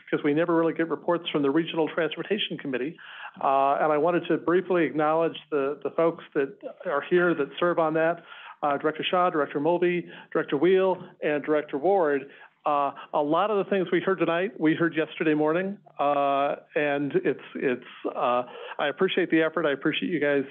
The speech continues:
being there yesterday, and appreciate you, uh, still being spirited and excited as you heard some of those presentations. Yet again, thank you for your participation in that. Uh, and just one thing that we did differently at R T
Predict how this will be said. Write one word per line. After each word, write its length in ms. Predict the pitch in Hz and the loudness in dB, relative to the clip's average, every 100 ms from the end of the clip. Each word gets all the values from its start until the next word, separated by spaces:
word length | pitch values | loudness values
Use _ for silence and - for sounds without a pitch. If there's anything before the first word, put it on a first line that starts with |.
| - - | -10 -8
being 200 | - 151 | 0 2
there 140 | 147 139 | 2 2
yesterday, 540 | 156 - 185 170 175 175 - - - - | 0 -2 -2 0 -2 -6 -18 -20 -16 -4
and 240 | 143 139 | -2 -2
appreciate 380 | - 143 - 156 | -2 -4 -2 -2
you, 400 | 143 135 135 131 | 0 2 2 2
uh, 200 | 127 117 - - - _ - - | 2 0 -6 -20 -20 _ -12 0
still 160 | 175 | 0
being 220 | 165 151 143 - | 2 2 0 -2
spirited 460 | 180 170 170 160 | 2 4 4 2
and 100 | 160 | 0
excited 480 | 131 - 160 151 147 | -4 -2 0 0 0
as 100 | 127 | -2
you 120 | 143 | -4
heard 280 | 135 151 139 160 | 0 0 0 -2
some 100 | 143 | 0
of 60 | |
those 140 | 139 - | 0 0
presentations. 760 | 151 135 - 147 139 147 131 127 - - - - | -4 -4 -2 0 0 0 -2 -4 -12 -20 -8 -2
Yet 100 | 139 | -2
again, 340 | 131 143 120 131 | 2 0 0 0
thank 240 | 135 - | -2 -2
you 80 | 139 | -6
for 120 | - | -6
your 120 | 123 | -8
participation 580 | - - - 143 139 151 | -6 -10 -4 -2 0 2
in 60 | 135 | 2
that. 220 | 143 147 - - - | 2 0 -6 -12 -4
Uh, 240 | 160 143 139 | 0 2 2
and 220 | 147 147 | 0 -2
just 240 | - 175 156 | -2 -2 2
one 220 | 170 165 | 0 2
thing 240 | 175 156 | 0 2
that 80 | 156 | 2
we 80 | 151 | 2
did 220 | 139 139 | 0 0
differently 500 | 160 156 185 151 139 | 0 -2 2 2 4
at 80 | 139 | 2
R 180 | 165 143 | 2 0
T 200 | - | 0